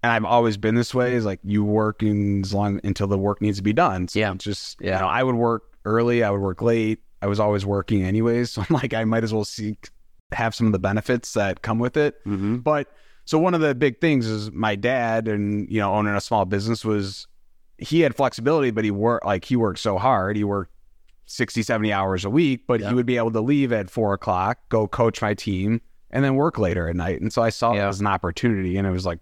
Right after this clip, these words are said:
Speaker 1: it was a no-brainer, especially with Tom, Logan, all being on the same page of wanting to grow the business. And we all believed, you know, growing it internally by organically staying independent, hiring good people.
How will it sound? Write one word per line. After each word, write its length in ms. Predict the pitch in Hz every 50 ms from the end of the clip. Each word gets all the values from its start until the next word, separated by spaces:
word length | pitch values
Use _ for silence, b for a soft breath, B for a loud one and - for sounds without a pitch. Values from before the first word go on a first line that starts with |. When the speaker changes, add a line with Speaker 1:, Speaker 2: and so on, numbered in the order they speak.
| -
Speaker 1:
it 40 | -
was 120 | 113 107 95
a 80 | 90
no-brainer, 680 | 95 101 95 87 87 101 101 104 95 92 87 95 98 104 - - - - - - - _ - - -
especially 300 | - - - - - 107
with 100 | 101 -
Tom, 420 | - 117 110 104 101 98 98 101
Logan, 680 | 107 107 104 104 104 104 104 101 101 101 98 95 95 -
all 160 | 92 104 101
being 160 | 107 104 104
on 140 | 98 95 92
the 40 | -
same 240 | - 110 101 92
page 320 | - 101 110 107 104 95 98
of 80 | 92 98
wanting 220 | 104 98 95 92
to 80 | 95 87
grow 220 | 92 101 101 98
the 100 | 92 -
business. 640 | 98 101 98 95 95 104 101 95 92 90 - - - - - - - - - - - -
And 200 | 98 101 98 98
we 500 | 101 98 95 95 98 95 92 95 92 87 - - - - - - -
all 460 | 107 107 104 101 98 95 90 82 - - - - - _ _ -
believed, 460 | - 98 98 113 139 143 123 117 113 117
you 200 | 113 104 107 104
know, 100 | 98 92
growing 340 | - - 113 110 110 110
it 100 | 104 98 -
internally 600 | 104 107 101 - - 120 120 117 110 101 98 101 98
by 460 | 95 95 92 92 92 92 95 92 90 - - - - - - _ _ -
organically 680 | - 107 101 107 113 110 110 107 104 - 113 110 104 101
staying 340 | 101 - - 110 107 107 107
independent, 840 | 101 98 92 90 - 120 117 113 110 110 107 107 104 104 101 101 - - - - - _ _ _ _ _ _ _ _
hiring 440 | - - 117 117 117 113 113 113 110
good 180 | 107 110 104 -
people. 680 | - 117 113 - - 117 113 113 113 110 110 110